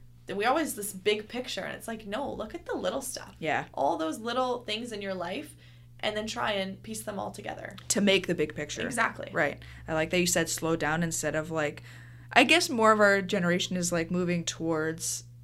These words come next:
Speaker 2: you know, a more of an understanding concept, but I feel like growing up, it was always like, "Grind. You gotta, like, put yourself into the ground." And I think the important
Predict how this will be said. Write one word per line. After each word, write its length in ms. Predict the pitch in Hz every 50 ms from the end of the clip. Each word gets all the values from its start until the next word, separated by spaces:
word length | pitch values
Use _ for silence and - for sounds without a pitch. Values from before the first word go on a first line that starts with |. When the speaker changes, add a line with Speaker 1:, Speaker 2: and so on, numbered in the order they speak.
| - - - 190 185 - - -
Speaker 2:
you 80 | - 170
know, 180 | 165 160 156 -
a 80 | 156
more 200 | 170 175 175 175
of 60 | 170 170
an 100 | 165 -
understanding 880 | - 170 165 156 156 - - - - 131 139 151 170 180 190 190 196 196
concept, 640 | - - 190 196 202 208 - - 233 240 240 -
but 100 | - 170
I 80 | 165 165
feel 200 | 160 - 170 165
like 200 | 165 165 165 - - - -
growing 380 | 170 170 160 156 156 151 147
up, 320 | 147 147 160 185 214 - - - - - - - - -
it 40 | 165
was 100 | 165 156
always 200 | 156 147 151 151
like, 160 | 160 156 -
"Grind. 420 | - 277 294 277 233 208 190 175 175 - - - - -
You 60 | - -
gotta, 220 | - 208 202 226
like, 320 | 233 240 240 233 220 226 - - - - -
put 120 | - 339 320
yourself 360 | 277 269 - 320 302 294 302
into 200 | 294 285 294 294
the 80 | 262 269
ground." 460 | - 277 277 285 285 262 254 214 196
And 260 | 190 185 180 175 165 - - - - -
I 80 | 196
think 180 | 202 254 262 240
the 100 | 226 240
important 380 | 220 220 - 214 208 208 202